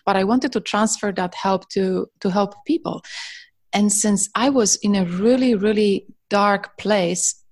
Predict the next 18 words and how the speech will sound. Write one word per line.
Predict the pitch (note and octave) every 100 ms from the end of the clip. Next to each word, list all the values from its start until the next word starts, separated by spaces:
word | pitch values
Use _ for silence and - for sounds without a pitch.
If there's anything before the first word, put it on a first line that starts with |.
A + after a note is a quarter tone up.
| -
and, | G3+ F#3+ F3+ - - -
and | F#3+ -
energy | G#3+ A#3+ F#3+ F#3
healing | F#3 F3+ F3 F3 -
and, | F3 F3 F3+
uh, | F3 F3 F3 - - - - - -
and | F#3 F3+
coaching, | - A#3+ B3 F#3 F3 - - - -
helping | B3+ B3 G#3+
to | F#3
get | F3
out | F#3 C#4
of | G#3
it, | - C#4+ - - _ _ _ _ _ -
basically | A#3 B3 A#3 G3
on | F#3
my | F3+ E3+ A3+
own, | B3 E3+ F#3